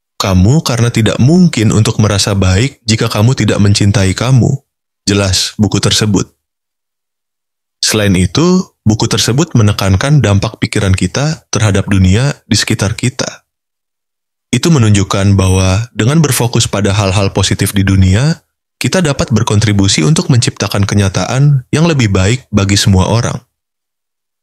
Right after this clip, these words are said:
Kamu tidak dapat membantu dunia dengan berfokus pada hal-hal negatif. Saat kamu berfokus pada peristiwa negatif dunia, kamu tidak hanya menambahnya,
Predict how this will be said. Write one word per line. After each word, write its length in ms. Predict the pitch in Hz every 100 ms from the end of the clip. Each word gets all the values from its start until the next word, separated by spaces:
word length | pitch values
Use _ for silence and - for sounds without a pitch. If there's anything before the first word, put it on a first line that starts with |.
| _ _ _ _ _ _ _ _ _ _ _
Kamu 240 | - 131 185
tidak 320 | 123 104 101
dapat 240 | 95 110
membantu 560 | 110 101 98 98 104 101
dunia 560 | 98 95 92 117 135 - _ _ -
dengan 240 | 160 175
berfokus 480 | 127 113 104 - -
pada 240 | 101 98
hal-hal 400 | 90 98 101 98
negatif. 720 | 95 92 117 117 127 - - _ _ _ _ _ _ _ _ _ _ -
Saat 240 | - 101
kamu 240 | - 113 104
berfokus 480 | 104 - 104 120
pada 320 | - 104 101 98
peristiwa 480 | 101 98 104 101
negatif 480 | 98 92 98 - -
dunia, 640 | 98 95 98 151 170 - _ _ -
kamu 240 | 104 160
tidak 240 | 156 107 98 104
hanya 240 | 101 104
menambahnya, 800 | 101 95 95 123 131 107 123